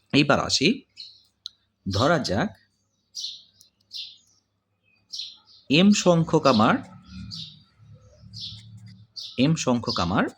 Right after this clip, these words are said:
এ আছে, আছে।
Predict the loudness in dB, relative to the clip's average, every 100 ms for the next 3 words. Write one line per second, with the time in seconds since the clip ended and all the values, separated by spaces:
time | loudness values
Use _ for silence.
0 | _ _ _ _ -8 -2 0 -2 -6 -10
1 | -14 -16 -14 -14 -20 _ _ _ _ -14
2 | -14 -14 -20 _ _ _ -14 -14 -18 -20
3 | _ _ _ _ _ _ -16 -16 -16 -20
4 | -10 -6 -4